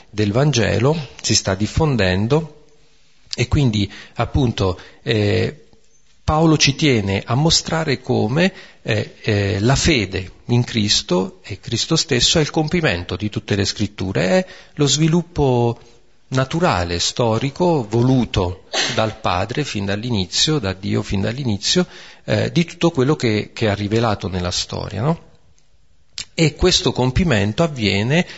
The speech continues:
attraverso di lui che è stato, eh, un persecutore molto zelante, no? E allora, ancora una volta, vogliamo sottolineare come,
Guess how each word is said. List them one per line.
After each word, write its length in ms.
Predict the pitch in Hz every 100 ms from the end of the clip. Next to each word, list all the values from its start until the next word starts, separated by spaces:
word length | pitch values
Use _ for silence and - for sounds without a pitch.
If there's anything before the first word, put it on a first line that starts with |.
| -
attraverso 600 | - 120 - 151 127 -
di 160 | 120 156
lui 300 | 165 208 165
che 160 | 117 117
è 20 |
stato, 680 | - - 131 143 175 185 - - -
eh, 520 | 131 113 104 98 104 - -
un 180 | - 185
persecutore 920 | 180 139 - 113 120 - 175 101 92 92
molto 580 | 143 165 - 98 95 92
zelante, 640 | 107 127 160 92 87 95
no? 200 | 120 190 - - -
E 100 | -
allora, 520 | 143 135 110 92 87
ancora 360 | 113 110 - 135
una 160 | 160 180
volta, 540 | 104 127 - 180 180 - - -
vogliamo 400 | 123 113 110 110
sottolineare 920 | 123 - 175 180 165 101 101 117 117
come, 460 | - 139 110 98